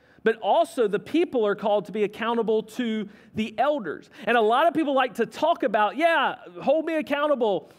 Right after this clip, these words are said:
I love accountability. I need accountability." But then when something happens that they disagree with, a decision's made that they don't like,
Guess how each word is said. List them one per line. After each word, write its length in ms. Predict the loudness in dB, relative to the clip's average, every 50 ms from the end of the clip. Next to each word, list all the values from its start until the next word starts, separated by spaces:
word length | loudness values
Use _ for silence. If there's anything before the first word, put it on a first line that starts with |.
| _ -4
I 120 | -2 0
love 280 | 2 4 4 4 2 0
accountability. 840 | -2 -4 -2 0 0 0 2 2 2 2 2 2 2 0 -2 -2 -6 -12 -18 -8 -2
I 160 | 0 0 0
need 240 | 2 0 0 0 0
accountability." 720 | 0 0 0 -2 0 -2 0 0 2 0 0 0 0 0
But 220 | 0 -2 -2 -2 0
then 280 | 0 2 2 2 0
when 160 | 0 0 0 0
something 420 | 0 -2 -4 -2 -2 -4 -4 -4
happens 520 | -2 -2 -2 -2 -2 -2 -2 -2 -2 0
that 140 | -2 -2 0
they 140 | 0 -2 -2
disagree 560 | -2 -4 -4 -4 -4 -6 -4 -2 -2 0 0
with, 360 | 0 0 0 0 0 0 -2 -8 -18 -10 -4 -4
a 40 | -2
decision's 600 | -2 -2 -2 -2 -2 -2 -2 -2 -2 -4 -4 -2
made 240 | -2 0 0 0 0
that 120 | -2 -2 0
they 100 | 0 0
don't 260 | 0 0 -2 -2 -2
like, 440 | -2 0 0 0 -2 -4 -6 -16